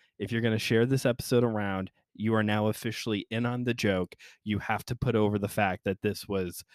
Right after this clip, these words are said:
an episode on apologetics, okay? So please share this episode around. Uh, rate and review the show wherever you're listening to the show. I already talked about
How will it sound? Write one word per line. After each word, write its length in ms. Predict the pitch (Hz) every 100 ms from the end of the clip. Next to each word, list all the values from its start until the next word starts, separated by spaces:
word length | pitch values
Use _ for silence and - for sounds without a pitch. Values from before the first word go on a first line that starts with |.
| - -
an 100 | 107
episode 680 | 101 - 98 104 92 90 92 - - -
on 140 | 98 95
apologetics, 760 | - 92 95 98 78 64 - -
okay? 260 | 92 98 104 - - - -
So 380 | - 104 92 90
please 200 | 147 135
share 220 | - 123
this 140 | 113 117
episode 300 | - 110 98
around. 460 | 98 98 98 95 - - - - -
Uh, 320 | 90 87 85
rate 220 | 110 131
and 100 | 123
review 280 | 120 110 110
the 80 | 98
show 300 | - 104 95
wherever 300 | 95 95 98
you're 240 | 95 92
listening 460 | 98 113 - 120 113
to 260 | - 110 104
the 120 | 104
show. 460 | - 104 101 98 -
I 60 |
already 260 | 92 87 85
talked 300 | - 87 -
about 360 | 90 87 87